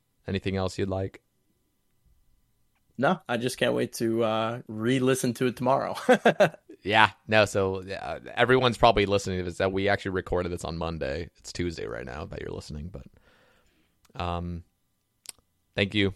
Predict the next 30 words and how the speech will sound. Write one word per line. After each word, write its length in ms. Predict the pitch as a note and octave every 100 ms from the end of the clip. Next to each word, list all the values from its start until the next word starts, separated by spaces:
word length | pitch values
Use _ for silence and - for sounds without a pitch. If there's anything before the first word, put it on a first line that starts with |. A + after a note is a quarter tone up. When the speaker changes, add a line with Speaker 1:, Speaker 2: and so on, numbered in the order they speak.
| -
Speaker 1:
again, 260 | G2+ F#2+ F#2+
Travis. 520 | F#2+ F#2 F#2 - - _ _
Super 300 | - F#2+ -
fun. 360 | F2+ F2+ F2 -
And, 320 | - E2+ F2 F2
uh, 300 | F2 F2 F2
next 340 | G#2 A#2 -
week, 320 | B2+ B2+ - - _ _ _ _ _ _ _ _ -
I'm 100 | G2
announcing 500 | G2 A2 A#2 - A#2
it. 180 | A#2 A#2 -
I've 140 | F#2+
already 140 | F#2+ G2
announced 260 | G2+ G2
it 140 | G2 -
fucking 340 | A2 G#2+ F2 -
three 240 | G#2+ A2
times, 320 | G#2 G#2+ G#2+ F#2+
but 160 | E2+
we're 60 | E2
still 240 | - G2+
announcing 380 | G2 G2 G2 G#2
it. 120 | G2+ -
Uh, 280 | G2 F#2 F2+
Fuse 680 | - - A#2+ A#2+ C3+ C#3 -
and 300 | G#2 A2 F#2
Dwight 460 | - F#2+ G#2 G#2 F2+
Lowell. 600 | F#2+ F#2+ F#2+ F2 F2 - _
Yes, 320 | C3+ F2 -
those 560 | - F#2+ F#2+ F#2 -